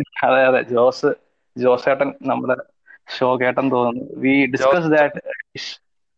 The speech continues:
Speaker 1: he should be more responsible എന്ന്. And he was
Speaker 2: അതെ.
Speaker 1: very responsible today.
Speaker 2: അതെ, അതെ, അതെ, ഏ, ജോസ് ഏട്ടൻ ഇന്ന് ഫോമിലായിരുന്നു. ഏ, ജോസ് the boss butler എന്ന് എന്തിനാണ് വിളിക്കുന്നതെന്ന് കറക്റ്റ് ആയിട്ട് കാണിച്ചു കൊടുത്തു എന്ന്. So നല്ലൊരു innings ആയിരുന്നു.
Speaker 1: യെസ്.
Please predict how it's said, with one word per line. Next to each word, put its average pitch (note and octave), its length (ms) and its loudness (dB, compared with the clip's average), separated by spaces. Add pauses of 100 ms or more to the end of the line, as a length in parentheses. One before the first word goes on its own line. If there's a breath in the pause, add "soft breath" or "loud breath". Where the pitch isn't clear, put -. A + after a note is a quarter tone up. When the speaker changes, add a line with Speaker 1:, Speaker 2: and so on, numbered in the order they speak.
(220)
Speaker 1:
he C3 80 -8
should C#3 220 -2
be C3+ 80 2
more C3 320 2
responsible B2+ 680 -2
എന്ന്. A#2 140 -12 (320)
And B2+ 180 -8
he B2+ 80 -2
was C3+ 340 2
Speaker 2:
അതെ. B2 280 -2
Speaker 1:
very B2+ 140 0
responsible A#2+ 680 -6
today. A#2+ 180 -4 (1900)
Speaker 2:
അതെ, D3 180 4
അതെ, B2 120 2
അതെ, C3 440 2
ഏ, B2+ 40 4
ജോസ് C#3 280 2
ഏട്ടൻ E3 220 0
ഇന്ന് D#3+ 120 -2
ഫോമിലായിരുന്നു. D#3 840 2
ഏ, C3+ 200 2
ജോസ് C#3+ 440 2
the D3 120 0
boss D#3 280 0
butler D#3 260 0
എന്ന് D3+ 120 -2
എന്തിനാണ് D#3 360 2
വിളിക്കുന്നതെന്ന് D3+ 540 2
കറക്റ്റ് C#3+ 300 -2
ആയിട്ട് D#3 160 2
കാണിച്ചു C#3+ 300 2
കൊടുത്തു C#3+ 280 2
എന്ന്. C3 120 -4
So D3+ 680 -2
നല്ലൊരു D#3+ 280 2
innings D3 260 -4
ആയിരുന്നു. A2 260 -4 (1000)
Speaker 1:
യെസ്. - 520 -6